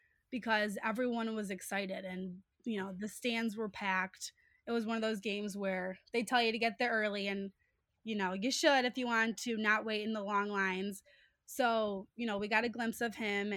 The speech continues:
and I, I think that was the first time in a while, and especially for me, where you could see the excitement actually be in action, not just something that is being talked about, you could actually see it.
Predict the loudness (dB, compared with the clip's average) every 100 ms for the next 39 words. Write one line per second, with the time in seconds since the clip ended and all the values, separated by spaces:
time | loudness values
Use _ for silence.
0 | -6 -4 -4 -2 -4 -6 -8 -14 -10 -8
1 | -6 -4 -2 -2 -2 2 4 2 -2 -14
2 | _ _ 0 0 4 2 2 0 2 4
3 | 6 4 2 0 0 -4 -4 -2 2 2
4 | 4 2 0 0 -6 _ -20 -20 _ -4
5 | -2 -2 0 2 2 -2 -6 -4 -4 -4
6 | -4 -4 -4 -4 -6 -8 -6 -4 -2 -4
7 | -4 -4 -2 -2 -4 -6 _ _ _ -2
8 | -2 -4 -4 -2 -4 -6 -14 _ -6 -6
9 | -6 -10 -10 -10 -10 -10 -4 -2 0 -4
10 | -6 -4 -2 0 0 2 0 -2 _ _
11 | -8 -2 -2 -2 -2 -2 -2 -2 0 0
12 | 0 -4 -8 -8 -2 -2 -2 -4 -6 -8
13 | -10 -12